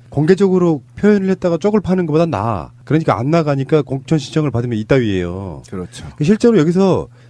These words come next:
Speaker 1: 대구시장하고 경북지사 이런 정도를 제외하고는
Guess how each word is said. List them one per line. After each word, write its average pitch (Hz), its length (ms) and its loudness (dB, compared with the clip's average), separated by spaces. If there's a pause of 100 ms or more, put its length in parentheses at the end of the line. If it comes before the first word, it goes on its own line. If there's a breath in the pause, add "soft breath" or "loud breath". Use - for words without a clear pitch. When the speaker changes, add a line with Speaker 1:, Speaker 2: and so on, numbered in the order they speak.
Speaker 1:
대구시장하고 185 1080 0
경북지사 139 1200 -2
이런 135 260 0
정도를 135 640 -2
제외하고는 127 680 -4